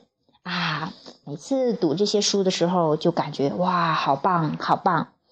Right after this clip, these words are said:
好，这期节目就到这儿，我们下期继续学习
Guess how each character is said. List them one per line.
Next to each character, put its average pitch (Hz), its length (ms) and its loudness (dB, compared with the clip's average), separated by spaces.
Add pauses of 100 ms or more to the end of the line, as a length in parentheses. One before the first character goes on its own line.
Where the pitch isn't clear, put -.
(600)
好， 226 320 0 (160)
这 349 120 0
期 339 160 0
节 262 160 0
目 294 240 0
就 285 160 2
到 285 160 2
这 311 100 2
儿， 214 400 0 (120)
我 180 100 -6
们 175 400 0
下 233 280 0
期 214 440 0 (160)
继 311 160 -2
续 247 180 2
学 180 240 2
习 180 540 0